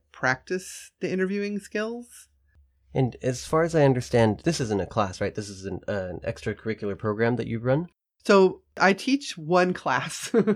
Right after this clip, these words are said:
Speaker 1: <laughs> as part of the faculty, but then I do a lot of other things that are part of teaching that are under the faculty umbrella, but they're not in the classroom specifically,
Speaker 2: Right.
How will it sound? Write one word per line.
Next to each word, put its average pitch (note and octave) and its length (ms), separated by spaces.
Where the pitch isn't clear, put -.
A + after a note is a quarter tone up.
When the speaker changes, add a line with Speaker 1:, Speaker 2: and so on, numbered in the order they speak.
Speaker 1:
<laughs> - 340
as E3 200
part F#3 200
of D#3 60
the D#3 80
faculty, D3+ 500
but C#3+ 200
then E3+ 160
I D#3+ 80
do D#3+ 200
a C#3+ 40
lot D#3 300
of D3 100
other D3 340
things C#3 560
that C#3 260
are C3 220
part D3 300
of C#3 140
teaching E3+ 640
that C#3 180
are C3 220
under D3 180
the C3+ 120
faculty C#3+ 460
umbrella, C#3+ 640
but C#3 100
they're D3+ 140
not D#3 240
in D#3 160
the C#3+ 80
classroom C#3 640
specifically, G3 800
Speaker 2:
Right. A3 80